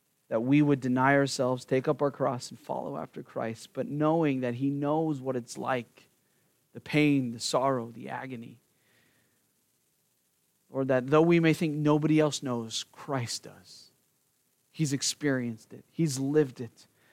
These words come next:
Lord, he did so willingly. Lord, we thank you for Christ and his sacrifice, that you made him who knew no sin to become sin for us, so that we could become the righteousness of God.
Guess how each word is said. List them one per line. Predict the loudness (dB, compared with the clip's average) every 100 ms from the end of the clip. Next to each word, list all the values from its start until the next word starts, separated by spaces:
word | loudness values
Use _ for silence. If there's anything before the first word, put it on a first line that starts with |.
| _ _ _ _ _ _ _ _ _
Lord, | -6 -2
he | -2
did | 0 2
so | 4
willingly. | 4 4 0 -2 -16 -20 _ _ _ _ _ _ _ _ _ _ _
Lord, | -20 -18
we | -16
thank | -10 -4 -2 -2
you | -6
for | -6 -10
Christ | -2 0 0 -4 -10
and | -8
his | -6
sacrifice, | -2 2 2 0 -12 -10 -10 -10 -16 -20 _ _ _ _ _ _ _ _ _ _ -10
that |
you | -4 0
made | 4 4
him | 4 2
who | 0 0
knew | 0
no | 0 -2
sin | -4 -6 -6
to |
become | -8 -8 -4 -4
sin | -2 -6
for | -6 -8
us, | -10
so | -8 -8
that | -6 -8 -4
we | -4 -2
could | -4
become | -6 -8 -8 -8 -12
the | -16
righteousness | -10 -10 -10 -14 -16 -14 -14 -18 _ _ _ _ _
of | _
God. | -20 -20 -20